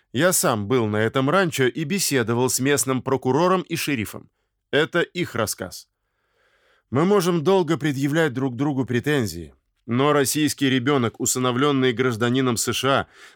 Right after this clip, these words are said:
до совершеннолетия является гражданином Российской Федерации. Только в восемнадцать лет он принимает решение, какое гражданство оставлять. До этого момента официальные представители Российской Федерации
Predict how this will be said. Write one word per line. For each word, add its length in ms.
до 100
совершеннолетия 1040
является 500
гражданином 720
Российской 540
Федерации. 760
Только 360
в 100
восемнадцать 760
лет 240
он 180
принимает 540
решение, 560
какое 540
гражданство 680
оставлять. 580
До 180
этого 340
момента 520
официальные 840
представители 720
Российской 600
Федерации 760